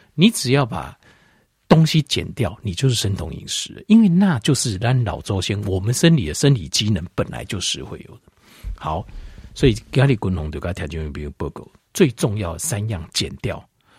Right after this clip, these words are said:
基本上你就会开始进入生酮状态了。好，生酮状态有分，因为像现在有生酮试纸，就是生酮试纸就是透过你的尿液来对啊，你可以检查说，譬如说我们现在血液中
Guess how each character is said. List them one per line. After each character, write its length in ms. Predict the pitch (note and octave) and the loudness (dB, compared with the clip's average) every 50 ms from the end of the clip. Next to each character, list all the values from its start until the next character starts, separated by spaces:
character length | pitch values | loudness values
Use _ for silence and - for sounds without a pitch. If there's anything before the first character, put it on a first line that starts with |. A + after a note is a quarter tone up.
| _ _ - | _ _ 2
基 160 | - D#3 D3+ | 4 6 6
本 180 | C3+ E3+ F#3 F3+ | 10 10 8 8
上 240 | D#3 - A2+ G#2+ D3 A#2+ | 8 4 -2 -4 -4 -4
你 120 | G#2+ F#2 | -6 -6
就 120 | E2 - A#2+ | -6 -4 -4
会 80 | G#2+ G2+ | -4 -4
开 200 | - - B2+ A#2+ | -4 -4 -4 -2
始 240 | - - - - - - | -2 -2 -4 -6 -8 -4
进 260 | - - A#2 F2+ E2+ | -2 0 0 0 -2
入 160 | F2 E2 D#2 | -6 -8 -8
生 240 | - - - D#2 E2 | -6 -6 -6 -6 -6
酮 180 | F2+ - - - | -8 -10 -10 -10
状 200 | - - - - - | -8 -10 -10 -10 -12
态 120 | - - | -18 -20
了。 160 | - - - _ _ _ _ _ _ _ _ _ - - - - - | -20 -20 -20 _ _ _ _ _ _ _ _ _ -20 -20 -20 -20 -14
好， 280 | - - D2+ - - _ _ _ _ _ | -6 -4 -4 -4 -4 _ _ _ _ _
生 260 | - - - C4 C#4 C4+ | -6 2 4 6 6 6
酮 200 | - E3+ D3+ D3+ | 6 6 4 6
状 140 | F3 D#3+ | 6 4
态 120 | D3+ D3+ C#3 | 4 4 2
有 140 | F#2 C#2+ - | 0 -2 -6
分， 340 | - - - G#2 G2 A2 - _ _ _ | -12 -6 -6 -4 -4 -6 -10 _ _ _
因 80 | - F#3 | 2 2
为 60 | G#3 | 2
像 220 | F#3+ - G#3+ G3+ F#3 | 4 4 4 2 4
现 140 | F#3+ F#3+ | 2 0
在 40 | C#3+ | -2
有 80 | G#2 F2+ | -2 -2
生 260 | - - C#3+ C3+ D3 | -2 0 4 4 4
酮 220 | - A2 F2+ F2+ | 4 2 -2 -2
试 220 | - - - - G2 | -2 -2 -2 -2 -2
纸， 300 | - - - - - - _ _ _ _ _ _ _ _ _ _ - | -4 -6 -8 -8 -8 -12 _ _ _ _ _ _ _ _ _ _ 2
就 100 | - F#3 | 6 6
是 60 | F#3 | 6
生 200 | E3 - A3+ A3 | 8 8 8 8
酮 100 | G3+ E3+ | 8 8
试 160 | D#3 - F3 | 6 4 0
纸 40 | C3+ | -2
就 140 | G2 F2 D#2 | -2 -2 -6
是 160 | C2+ C2+ C#3 | -8 -10 -12
透 200 | - - - D3+ | -6 0 0 0
过 140 | C3+ - C#3 | 2 2 2
你 320 | B2+ A2+ G2+ G#2+ C3+ C#3 C3+ - | 2 2 0 0 -2 -2 -2 -2
的 160 | D3 C#3 B2+ C3 | -2 -2 -2 -4
尿 320 | - G2 G2 E2+ D#2+ D#2 | -4 -6 -4 -4 -4 -6
液 160 | - - F#2 E2 - | -8 -10 -10 -10 -10
来 140 | C#2+ - - - - | -10 -12 -12 -8 -6
对 180 | - G#2 D#2+ | -4 -4 -4
啊， 100 | D2 - - | -6 -8 -6
你 120 | F2+ G#2+ | -6 -4
可 100 | A2+ F#3+ | -2 0
以 160 | F#3+ D#3 A#2+ - - - - _ _ | 0 0 0 -4 -12 -20 -20 _ _
检 220 | - - F2+ D#2 D#2+ | -4 -4 -4 -4 -4
查 200 | - F2+ F2 F#2+ | -6 -6 -4 -4
说， 260 | - - C#3 C3 C3 | 0 0 0 0 0
譬 120 | - - E3 | 0 0 0
如 60 | C3+ | 0
说 200 | C3 C#3 C3+ C3+ - _ | 2 0 0 0 -4 _
我 100 | - A#2 | -8 -4
们 160 | F#2+ G2+ A#2+ | -2 -2 0
现 180 | B2+ - E3 D3+ | 2 2 4 4
在 140 | D3+ D3 C3+ | 4 2 0
血 180 | - - F2+ | 0 -2 -2
液 120 | G2 B2+ C#3 | -2 -2 -2
中 200 | - C3+ C3 | 0 0 -2